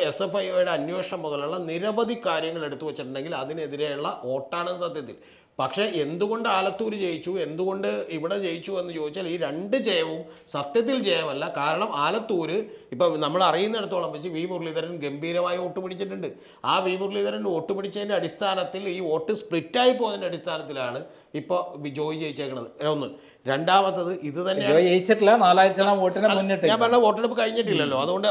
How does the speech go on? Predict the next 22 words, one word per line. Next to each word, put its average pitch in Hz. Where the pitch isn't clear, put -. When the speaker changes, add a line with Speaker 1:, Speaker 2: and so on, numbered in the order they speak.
Speaker 1:
ഓക്കെ, 185
നമ്മൾ 196
ജയിച്ചാൽ 214
പോലും 180
അതാണ് 170
വിചാരിക്കാനുള്ളത്. 135
രണ്ടാമത് 214
കെ 175
രാധാകൃഷ്ണൻ 214
ജയിച്ചാൽ 190
പോലും 180
നമുക്ക് 170
ഇത് 165
തന്നെയാണ് 170
സംഭവിക്കുന്നത്. 139
ഇനി 202
വ-, 127
അടുത്തൊരു 160
പ്രധാനപ്പെട്ട 202
വിഷയം 202
കൂടിയുണ്ട്. 170
എന്താണ്? 151